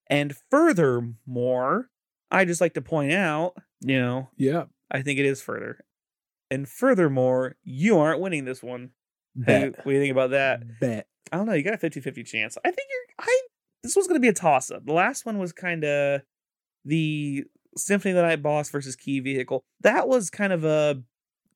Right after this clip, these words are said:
Speaker 1: you were able to logic your way into a couple of those. This one might be more of a toss-up, so I'm a little excited.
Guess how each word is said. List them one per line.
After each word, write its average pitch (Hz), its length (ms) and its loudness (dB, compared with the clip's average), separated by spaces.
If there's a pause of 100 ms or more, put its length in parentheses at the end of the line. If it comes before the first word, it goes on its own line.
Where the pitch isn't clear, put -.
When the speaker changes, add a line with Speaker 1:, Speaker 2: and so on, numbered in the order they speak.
Speaker 1:
you 262 300 4
were 240 180 8
able 175 240 6
to 135 320 2 (220)
logic 131 440 2
your 131 120 -4
way 131 180 -2
into 113 160 -6
a 120 60 -6
couple 117 280 -6
of 101 60 -8
those. 87 320 -8 (400)
This 294 180 4
one 247 140 2
might 190 160 2
be 147 120 -2
more 143 160 0
of 131 60 -2
a 120 60 -4
toss-up, - 480 -10
so - 120 -6
I'm 135 120 -6
a 135 80 -8
little 131 160 -4
excited. - 380 -6